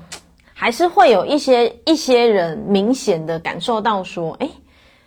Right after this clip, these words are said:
生命开始有了哪一些的不一样，对，然后这种东西其实说真的啦，就是，嗯，还是要自己去感受啦，自己去觉察，对，因为有的人他对这种转述的能量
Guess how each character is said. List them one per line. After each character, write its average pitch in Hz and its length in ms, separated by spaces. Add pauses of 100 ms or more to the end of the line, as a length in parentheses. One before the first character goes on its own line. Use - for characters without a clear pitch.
(120)
生 262 220
命 294 200
开 233 200
始 202 200
有 175 220
了 170 100
哪 165 240
一 233 80
些 202 300
的 175 100
不 190 300
一 143 240
样， 175 140 (560)
对， 208 100 (240)
然 185 100
后 320 140
这 339 80
种 233 140
东 226 120
西 240 140
其 208 160
实 190 160
说 220 520
真 202 380
的 180 120
啦， 131 260
就 196 100
是， 180 480
嗯， 156 460 (720)
还 233 160
是 240 100
要 311 100
自 320 140
己 220 100
去 294 80
感 196 240
受 190 280
啦， 139 180
自 269 80
己 214 100
去 214 140
觉 165 320
察， - 260 (440)
对， 196 180
因 214 80
为 339 120
有 202 140
的 190 140
人 175 320
他 240 160
对 254 240
这 262 140
种 170 200
转 170 240
述 240 280
的 185 120
能 170 220
量 214 320